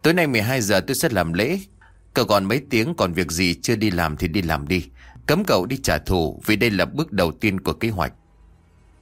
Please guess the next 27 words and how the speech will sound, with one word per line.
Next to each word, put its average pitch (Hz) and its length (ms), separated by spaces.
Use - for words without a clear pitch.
Thực 110 140
ra 113 260
Dương 113 200
cũng 190 160
chẳng 90 240
có 117 100
việc 104 220
gì 90 220
tiếc 185 280
nuối 120 180
cái - 200
cuộc - 180
sống 160 240
này 82 160
nữa. 143 300
Bố 180 140
mẹ 113 220
gã 104 280
thì 104 140
đã 104 120
mất 185 220
sớm 147 280
để - 140
cho 139 120
gã 117 180
mồ 92 200
côi. 123 400